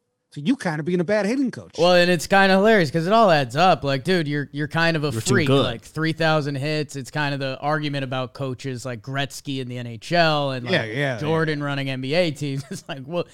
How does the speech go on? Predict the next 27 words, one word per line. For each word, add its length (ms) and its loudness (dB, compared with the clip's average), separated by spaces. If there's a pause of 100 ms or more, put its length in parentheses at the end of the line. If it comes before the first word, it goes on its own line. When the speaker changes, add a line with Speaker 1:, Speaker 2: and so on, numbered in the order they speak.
(140)
Speaker 2:
you 180 0
guys, 400 2
uh, 200 -2
did 260 2
it 80 4
a 60 2
little 260 4
differently. 680 0
I'm 60 -20
gonna 160 -6
be 120 2
honest 320 2
Speaker 1:
Yeah. 160 2
Speaker 2:
with 100 -12
you. 920 -12
Um, 400 -2
so, 140 -6
yeah, 220 0
that 240 0
was, 340 -8 (120)
that 220 0
was 180 -6
hysterical. 640 -4
How 100 2
about 260 2
Brian 280 4
Hoke? 520 4